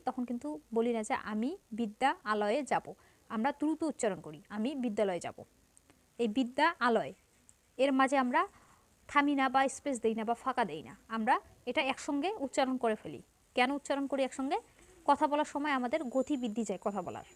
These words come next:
এ কারণেই এমনটা করে থাকি। তো এই যে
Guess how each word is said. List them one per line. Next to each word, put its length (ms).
এ 80
কারণেই 360
এমনটা 280
করে 200
থাকি। 240
তো 80
এই 260
যে 220